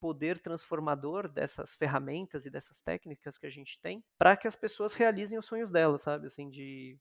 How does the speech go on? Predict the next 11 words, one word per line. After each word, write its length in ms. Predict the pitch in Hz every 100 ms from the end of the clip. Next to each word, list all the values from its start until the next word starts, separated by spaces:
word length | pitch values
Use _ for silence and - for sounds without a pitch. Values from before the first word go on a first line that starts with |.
| -
cara, 380 | 156 147 147 - _ _ -
e 500 | 151 151 131 165 175
ir 60 |
pra 180 | - 156
um 320 | 147 143 143 -
cenário 360 | - 147 147
internacional 600 | 147 156 151 - 147 156
representando 640 | 160 147 147 143 - 143 147
o 320 | 143 143 139
nosso 260 | 143 - -
país, 680 | 143 135 160 180 - -